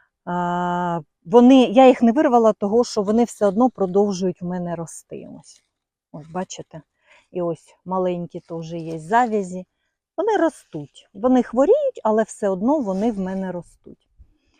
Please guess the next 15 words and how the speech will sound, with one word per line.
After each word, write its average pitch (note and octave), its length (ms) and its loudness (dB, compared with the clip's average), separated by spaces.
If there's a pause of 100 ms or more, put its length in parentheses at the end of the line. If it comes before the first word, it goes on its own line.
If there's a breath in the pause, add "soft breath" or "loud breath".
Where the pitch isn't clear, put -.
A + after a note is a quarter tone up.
(420 soft breath)
А, F3 340 -4
це D#4+ 260 4
далі F#3 600 4
йдуть F3+ 380 -4
огірки. F#3 480 -2
Теж D#4 480 4
вони A3 300 6
хворіють, G#3 680 0
але C4 240 4
все G#3+ 240 -2
одно F#3 260 0
я G3 160 2
їх F#3 120 -4
підживлюю, B3+ 920 0
кормлю A#3+ 640 0